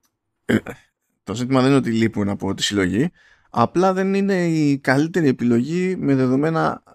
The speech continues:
με δεδομένους τους νέους μηχανισμούς που προκύπτουν από τους νέους εχθρούς κτλ. Π.χ.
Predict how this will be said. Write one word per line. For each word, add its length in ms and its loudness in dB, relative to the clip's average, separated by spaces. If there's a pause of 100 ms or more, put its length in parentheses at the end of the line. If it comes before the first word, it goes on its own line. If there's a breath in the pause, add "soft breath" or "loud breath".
(120)
με 120 2
δεδομένους 480 0
τους 120 -10
νέους 220 4
μηχανισμούς 640 0
που 100 -12
προκύπτουν 500 -2
από 120 0
τους 160 -10
νέους 320 0
εχθρούς 300 -4
κτλ. 220 2 (760)
Π.χ. 260 4